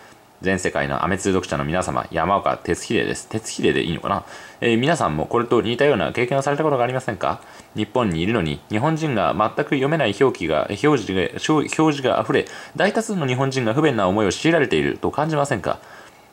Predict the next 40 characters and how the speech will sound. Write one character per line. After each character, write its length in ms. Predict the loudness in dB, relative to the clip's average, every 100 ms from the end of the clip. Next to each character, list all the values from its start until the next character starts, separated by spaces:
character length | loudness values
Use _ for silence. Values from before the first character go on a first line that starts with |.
| -12 -2
困 120 | 0
惑 160 | 0
し 60 | 0
た 80 | -4
人 160 | 0
が 100 | 2
思 180 | 2 2
い 80 | 2
余 160 | 2 0
っ 40 |
て 100 | -2
鉄 220 | -2 -2
道 100 | 0
会 140 | 2 2
社 80 |
に 100 | -2
苦 140 | 0 2
情 160 | 4
の 100 | 4
電 160 | 4 4
話 80 | 4
を 60 |
か 100 | 2
け 80 | 0
る 80 | 0
と、 100 | 0
お 60 | 0
決 140 | 0
ま 80 | 0
り 80 | 0
の 80 |
答 200 | 0 2
え 40 | 0
が 80 | 0
返 160 | -4
っ 20 |
て 80 | -6
き 80 | -8
ま 60 |
す。 80 | -12